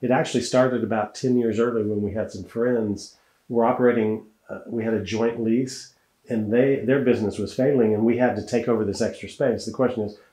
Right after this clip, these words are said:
what are we going to do with this extra space? We put in some books.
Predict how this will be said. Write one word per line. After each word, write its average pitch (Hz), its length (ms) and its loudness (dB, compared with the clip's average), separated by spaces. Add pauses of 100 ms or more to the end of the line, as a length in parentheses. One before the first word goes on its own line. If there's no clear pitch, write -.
what 143 160 2
are 135 60 6
we 127 80 4
going 120 200 2
to 101 80 -4
do 123 120 2
with 110 100 0
this 104 140 -6
extra 104 260 -4
space? 117 540 -2 (280)
We 135 80 2
put 123 220 -2
in 107 100 -2
some 107 180 -4
books. - 500 -4